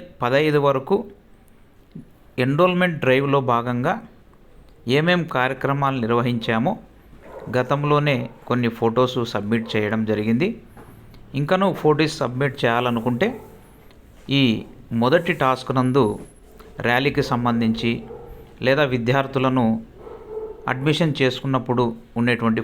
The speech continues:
ఫొటోస్, తల్లిదండ్రులతో door to door క్యాంపెయిన్‌లో వెళ్ళి మాట్లాడినటువంటి ఫొటోస్ కూడా ఇందులో అప్‌లోడ్ చేయవచ్చు.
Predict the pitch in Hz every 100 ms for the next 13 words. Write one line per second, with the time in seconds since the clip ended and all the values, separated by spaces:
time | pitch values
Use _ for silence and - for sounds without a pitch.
0 | - 110 110 113 113 113 - - - -
1 | - - 131 139 156 156 151 143 139 117
2 | 107 - - - - - - 127 151 160
3 | 143 147 139 123 123 117 127 123 127 117
4 | - 110 117 131 113 110 113 120 117 113
5 | 113 104 110 107 101 113 - 120 - -
6 | - - - - - 127 127 107 104 -
7 | - 117 117 113 107 - - - - -
8 | - - - 110 120 123 110 107 107 113
9 | 113 180